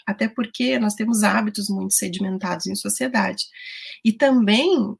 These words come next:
é, sofremos muito apelo de muitos interesses diferentes através da mídia para que a gente leve até os nossos filhos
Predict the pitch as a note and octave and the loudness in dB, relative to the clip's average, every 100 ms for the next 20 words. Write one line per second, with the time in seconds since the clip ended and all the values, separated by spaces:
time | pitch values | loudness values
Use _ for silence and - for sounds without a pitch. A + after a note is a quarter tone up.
0 | - F3+ F3+ - G3+ A3 A3+ A#3+ A3 G#3+ | -8 -6 -4 -4 -4 0 2 2 4 2
1 | A3+ F4 F4+ C4 D4+ - C4+ B3+ B3+ F#3 | 4 2 0 -2 -2 -2 2 2 2 0
2 | F#3 G3+ A3+ B3+ C4 B3+ B3+ A3+ G3+ A3+ | -2 0 0 0 0 0 0 0 0 0
3 | G#3+ F#3+ G#3 G3+ F#3+ F#3+ G3+ F3+ F#3+ F3+ | -4 -4 -4 -2 0 0 -2 -4 -2 -2
4 | F3 F3 F3 G3+ D4 C4 F#3 - F#3+ G3 | -2 -2 -4 -2 -2 -2 -4 -6 -6 -4
5 | G3 G#3 - B3 G#3+ G3+ B3 B3 G3+ F#3+ | -2 -2 -2 0 2 2 2 2 0 -2
6 | G3 F#3+ F#3+ F#3 - - - G#3 D#4 C4 | -4 -2 -2 -2 -2 -4 0 0 0 0
7 | - | -2